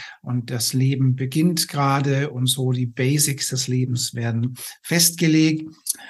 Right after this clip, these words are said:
Und dann die nächsten sieben Jahre, da geht's dann schon so in Schulalterzeit und dann kommt auch die Pubertät irgendwann dazu.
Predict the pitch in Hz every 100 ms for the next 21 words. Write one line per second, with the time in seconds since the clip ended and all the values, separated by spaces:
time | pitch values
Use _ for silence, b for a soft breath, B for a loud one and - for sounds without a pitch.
0 | B - 139 139 131 135 147 - - 147
1 | 135 147 147 135 123 139 139 135 131 127
2 | 127 - 123 127 123 123 117 117 - -
3 | 190 185 175 131 143 147 135 - 131 127
4 | 127 131 123 117 120 120 - 110 - 127
5 | 131 127 123 - 135 147 147 151 139 139
6 | 139 131 127 131 127 - 120 120